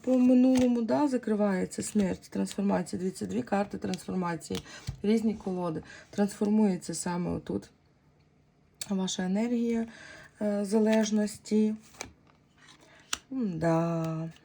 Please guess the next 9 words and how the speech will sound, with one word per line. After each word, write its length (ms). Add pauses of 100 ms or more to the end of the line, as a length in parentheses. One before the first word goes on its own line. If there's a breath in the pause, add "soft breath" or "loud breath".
(120)
розбивається 1400
все. 440 (400 loud breath)
Сутність 460
ваша 280
зараз 340
максимально 640
працює 520
три 280
три. 300